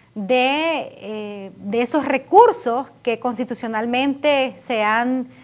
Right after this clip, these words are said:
eh, delegado para la formación universitaria. O sea, hasta el momento, cuando hablamos de presupuesto, por ejemplo, eh, no es algo que se consulta con los estudiantes, no es algo que, a lo cual se le puede dar,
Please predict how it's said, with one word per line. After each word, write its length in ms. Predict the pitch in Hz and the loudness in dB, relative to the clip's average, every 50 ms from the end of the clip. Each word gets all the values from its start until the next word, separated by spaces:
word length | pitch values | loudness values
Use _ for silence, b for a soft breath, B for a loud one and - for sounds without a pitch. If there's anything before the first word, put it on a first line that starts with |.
| B B B B B - | B B B B B -14
eh, 200 | - 208 208 208 | -10 -8 -6 -6
delegado 880 | 190 190 208 247 226 233 220 208 208 220 233 240 262 262 240 214 202 202 | -4 0 2 2 2 2 2 2 4 6 8 8 8 8 6 4 2 0
para 300 | 208 208 196 196 190 196 | 0 0 0 2 2 0
la 100 | 196 196 | 0 -2
formación 600 | 196 - 220 208 208 202 202 202 - 226 214 220 | -2 -4 -6 -6 -6 -6 -8 -8 -6 -6 -6 -4
universitaria. 960 | 233 240 240 233 220 202 196 202 - 202 - - 220 240 254 247 226 196 170 | -4 -4 -4 -4 -4 -4 -6 -6 -10 -14 -8 -2 2 4 4 4 2 0 -4
O 40 | 180 | -6
sea, 140 | 180 - 202 | -6 -8 -10
hasta 140 | 185 - 214 | -8 -8 -6
el 60 | 202 | -6
momento, 560 | 202 190 190 208 220 240 254 254 254 277 269 | -6 -6 -6 -4 -4 -4 -4 -2 -2 -4 -2
cuando 220 | 262 226 208 180 175 | -2 -4 -4 -4 -2
hablamos 280 | 185 202 226 247 262 | -2 0 0 0 0
de 100 | 247 254 | -2 -2
presupuesto, 760 | 254 233 214 202 - 202 165 - - 254 262 254 254 - 247 | -4 -4 -6 -6 -6 -10 -8 -2 0 2 2 2 0 -4 -6
por 180 | - 208 202 185 | -4 -4 -6 -6
ejemplo, 640 | 180 180 - 233 220 220 220 - 240 240 254 277 269 B B B B B B B B B B B - - | -6 -6 -4 -2 -2 -2 -4 -2 0 0 0 0 -2 B B B B B B B B B B B -16 -10
eh, 400 | 208 208 202 196 190 190 190 175 | -8 -6 -4 -4 -4 -4 -4 -4
no 180 | 214 226 233 240 | -2 -2 0 0
es 120 | 240 254 | 2 4
algo 300 | 262 254 254 262 277 269 | 6 6 6 4 2 0
que 100 | 269 262 | 0 -2
se 160 | 262 - 247 - | -2 -2 -2 -2
consulta 640 | - 226 220 - - - 311 349 339 262 - 240 | -2 -4 -4 -4 -2 0 2 2 2 2 0 0
con 140 | 233 226 220 | 0 -2 -4
los 100 | 214 202 | -6 -6
estudiantes, 760 | 208 196 - - 220 214 214 214 214 214 226 233 - 262 254 262 | -8 -8 -6 -6 -4 -2 0 0 0 0 -2 -2 -4 -4 -2 -2
no 100 | 247 233 | -2 -2
es 120 | 220 208 | -2 -2
algo 380 | 233 226 226 226 220 254 247 254 | -2 -2 0 0 0 -2 -2 -2
que, 280 | - 233 220 214 208 | -2 -2 -2 0 -2
a 80 | - 214 | 0 0
lo 120 | 220 214 | -2 -2
cual 120 | 208 - - _ _ - | -2 -6 -14 _ _ -6
se 80 | 254 | -4
le 120 | 233 214 - | -4 -4 -6
puede 400 | - 214 233 233 247 262 262 240 | -4 -2 0 2 2 4 4 4
dar, 380 | 226 214 214 226 220 220 220 | 4 4 4 4 2 0 -6